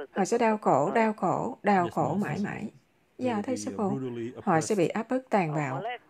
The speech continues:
hoặc bị quấy rối tình dục. Quân Nga sẽ tiếp tục giết người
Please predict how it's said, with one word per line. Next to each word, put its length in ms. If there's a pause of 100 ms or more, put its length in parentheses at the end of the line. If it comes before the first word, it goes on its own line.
hoặc 180
bị 220
quấy 200
rối 260
tình 160
dục. 160 (1120)
Quân 220
Nga 320
sẽ 240
tiếp 120 (100)
tục 140 (140)
giết 180
người 300